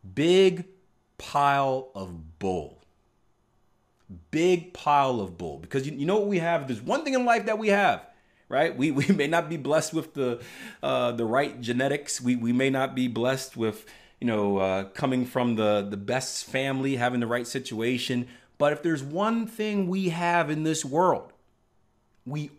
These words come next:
always have a choice. Unless I am a robot that is programmed and someone is literally controlling me with a remote control, we always have a choice.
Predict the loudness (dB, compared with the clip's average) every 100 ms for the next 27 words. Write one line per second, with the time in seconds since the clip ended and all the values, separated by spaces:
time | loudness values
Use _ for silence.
0 | -4 2 2 2 2 2 2 0 -4 0
1 | 0 0 -4 -4 -2 -2 -2 -2 0 0
2 | -2 0 2 4 2 2 2 4 4 2
3 | -4 -6 -2 -2 -2 -6 -16 -4 2 2
4 | 2 -2 -4 -10 -20 _ _ -8 -6 -2
5 | 0 2 2 2 0 2 4 6 4 2
6 | -4 -6 -4 2 4 4 2 2 0 -2
7 | -2 -2 -4 -8 -6 -2 4 4 4 -2
8 | -2 -2 -2 -4 -12 _ _ _ _ -4
9 | -2 4 6 6 4 2 2 0 -2 -2
10 | -4 -10